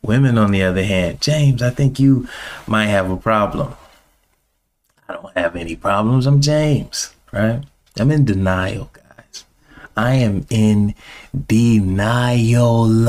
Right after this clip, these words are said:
I'm in denial of a lot of things. There's another thing I was in, in denial in, and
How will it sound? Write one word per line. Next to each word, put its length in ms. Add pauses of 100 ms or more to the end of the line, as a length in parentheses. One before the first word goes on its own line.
(800)
I'm 180
in 140
denial 480
of 80
a 60
lot 220
of 100
things. 280
There's 140
another 300
thing 240
I 60
was 280
in, 120
in 160
denial 520
in, 220 (560)
and 480